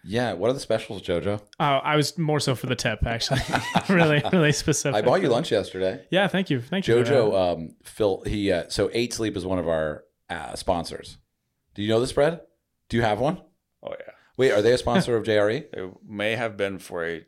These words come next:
Speaker 3: small time period, but I've had one for, like, five years now.
Speaker 2: So you're saying the producer got a bed for when they sponsored your show?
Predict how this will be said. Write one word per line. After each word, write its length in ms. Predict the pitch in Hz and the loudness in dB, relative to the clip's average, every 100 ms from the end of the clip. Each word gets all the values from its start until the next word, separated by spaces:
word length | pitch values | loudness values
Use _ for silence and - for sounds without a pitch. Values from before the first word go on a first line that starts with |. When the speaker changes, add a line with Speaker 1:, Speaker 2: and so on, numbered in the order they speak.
| - | -16
Speaker 3:
small 280 | 110 87 | -8 -6
time 300 | 85 80 85 | -6 -6 -6
period, 340 | 78 76 76 76 | -8 -10 -10 -6
but 160 | 78 | -4
I've 220 | 71 82 78 | -2 -2 -2
had 300 | 87 85 82 _ _ | -4 -6 -8 _ _
one 320 | 82 82 80 | -10 -10 -10
for, 680 | - - 76 71 71 67 67 | -14 -10 -6 -6 -6 -8 -10
like, 120 | 69 | -14
five 400 | - 50 73 - | -12 -8 -8 -10
years 380 | 60 58 67 - | -14 -16 -18 -20
now. 220 | 60 - - | -20 -20 -16
Speaker 2:
So 140 | - | -6
you're 40 | 147 | -2
saying 180 | 160 151 | 0 0
the 80 | 127 | 0
producer 560 | 131 131 143 170 160 | 0 0 0 0 -2
got 220 | 160 143 | 0 -2
a 40 | 139 | -2
bed 360 | 143 147 156 - _ _ _ _ _ _ | 0 -2 -4 -12 _ _ _ _ _ _
for 340 | - 127 123 | -6 -4 -4
when 180 | 123 123 | -4 -4
they 140 | 123 123 | -2 -2
sponsored 440 | - 123 123 123 | -4 -6 -6 -6
your 120 | 127 | -4
show? 160 | 131 | -4